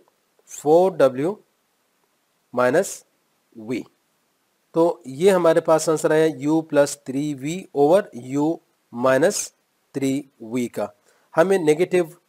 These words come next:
अ, वाली जो टर्म है ऊपर चाहिए, तो इसके ऊपर हम, अ, इनवर्टेंडो थ्योरम अप्लाई करते हैं, तो उलट हो जाएंगे। तो U minus three V over U plus three V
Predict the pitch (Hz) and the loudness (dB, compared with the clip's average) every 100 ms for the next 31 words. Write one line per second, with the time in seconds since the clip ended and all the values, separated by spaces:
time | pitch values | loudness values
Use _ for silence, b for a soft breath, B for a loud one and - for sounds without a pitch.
0 | - 139 143 143 147 147 147 165 165 160 | 0 2 4 4 2 0 0 0 2 0
1 | 139 196 185 175 147 156 156 _ _ - | 0 -2 0 0 0 -4 -8 _ _ -12
2 | 151 - 160 165 147 170 175 _ _ _ | -10 -6 -2 -2 -2 -4 -6 _ _ _
3 | 135 135 135 131 - 156 151 151 151 190 | -4 -2 -2 -4 -4 -2 0 0 0 0
4 | 208 190 165 147 143 143 147 147 170 151 | 2 0 2 0 0 -2 0 -2 0 -4
5 | 139 147 175 - _ _ - 151 165 180 | -2 -4 -4 -8 _ _ -4 2 2 2
6 | 180 170 175 170 185 165 135 143 165 185 | 0 2 0 0 -6 -6 -8 -4 -4 -4
7 | 180 _ _ _ 120 131 147 170 170 - | -8 _ _ _ -2 0 2 0 -2 -10
8 | _ _ 123 131 127 147 220 - _ _ | _ _ -8 -6 -4 -6 -6 -12 _ _
9 | _ - 190 160 147 139 _ _ _ 117 | _ 0 2 4 2 -4 _ _ _ -12
10 | 139 151 143 127 135 175 - - _ _ | -4 -4 -4 0 0 0 -4 -12 _ _
11 | _ _ 131 131 123 131 208 | _ _ -8 -6 -4 -4 -6